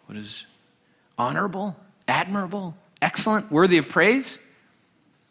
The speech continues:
Or do you find your thoughts being filled with failure, maybe self-centeredness,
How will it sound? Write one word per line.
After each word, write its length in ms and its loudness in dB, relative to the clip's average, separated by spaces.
Or 160 -6
do 140 -6
you 80 0
find 320 0
your 240 2
thoughts 720 2
being 280 -2
filled 400 -2
with 160 -8
failure, 560 -8
maybe 160 -10
self-centeredness, 920 -8